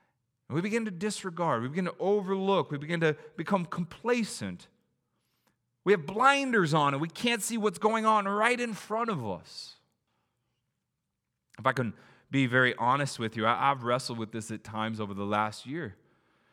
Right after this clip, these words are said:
Our church, like other churches, has a lot, had a lot of people leave. And they've left and,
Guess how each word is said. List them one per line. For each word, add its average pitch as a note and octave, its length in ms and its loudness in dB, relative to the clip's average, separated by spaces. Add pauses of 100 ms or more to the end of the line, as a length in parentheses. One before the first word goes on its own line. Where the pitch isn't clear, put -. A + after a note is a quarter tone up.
(440)
Our C3 200 2
church, B2 400 -8
like A2+ 200 -2
other C3 220 0
churches, A2+ 400 -10
has A2 160 -6
a A2+ 80 -2
lot, A2+ 300 0
had A2+ 180 2
a A2+ 60 0
lot A2+ 240 2
of A#2+ 80 -10
people C3 320 -8
leave. E3+ 340 -10 (560)
And G#2+ 160 -4
they've B2 180 0
left A#2+ 380 0
and, G2+ 160 -6